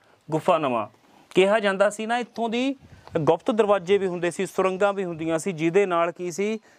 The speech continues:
ਕਿ ਗੁ-, ਵਕਤ ਪੈਣ 'ਤੇ ਬੰਦਾ ਭੱਜ ਕੇ ਪਰੇ ਉਰੇ ਹੋ ਸਕਦਾ ਸੀ, ਰਾਜਾ ਆਪਦੇ ਪਰਿਵਾਰ ਨੂੰ ਬਚਾ ਸਕਦਾ ਸੀਗਾ। ਜ਼ਿਆਦਾਤਰ ਇੱਥੇ ਸਿੰਧੀਆ ਪਰਿਵਾਰ ਦਾ ਕਬਜ਼ਾ ਰਿਹਾ ਤੇ ਸਿੰਧੀਆ ਪਰਿਵਾਰ ਦਾ ਕਬਜ਼ਾ ਗਵਾਲੀਅਰ 'ਤੇ ਹੁੰਦਾ ਸੀਗਾ। ਸਮੇਂ-ਸਮੇਂ 'ਤੇ ਗਵਾਲੀਅਰ 'ਤੇ ਵੀ ਬਹੁਤ ਸਾਰੇ ਰਾਜਿਆਂ ਨੇ ਕਬਜ਼ੇ ਕੀਤੇ ਸੀ, ਪਰ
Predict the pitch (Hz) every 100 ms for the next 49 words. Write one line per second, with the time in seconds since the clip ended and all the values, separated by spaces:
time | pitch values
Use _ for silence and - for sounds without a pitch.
0 | _ 175 160 147 156 - - 180 180 180
1 | 196 175 180 185 190 151 151 180 190 190
2 | 196 180 165 - 160 156 151 175 156 156
3 | 170 165 175 170 160 156 165 156 147 160
4 | 143 147 135 127 123 139 123 107 _ -
5 | - - 123 151 180 190 208 190 208 -
6 | 185 214 214 196 180 165 156 151 156 147
7 | 160 156 160 165 - _ _ 170 - 170
8 | 196 190 185 165 160 160 165 151 175 170
9 | 165 185 185 165 160 143 123 117 117 135
10 | 113 92 _ - - - - 175 196 214
11 | 214 214 208 175 175 180 196 196 220 202
12 | 170 214 - 202 202 185 156 175 175 165
13 | 160 151 170 170 - 156 143 131 107 -
14 | - _ - 175 127